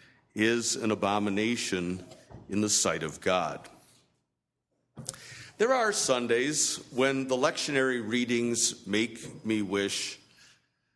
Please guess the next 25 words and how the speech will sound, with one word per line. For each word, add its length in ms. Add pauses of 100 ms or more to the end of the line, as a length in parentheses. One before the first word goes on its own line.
(220)
that 140
I 120
could 200
just 320
pick 260
my 160
own 300
text. 720 (1400)
Maybe 240
do 160
a 60
nice 680
sermon 560
series 580
on 160
some 360
benign 680
self-help 960
topic. 600 (1120)
Today 400
is 180
one 160
of 80
those 320
Sundays. 680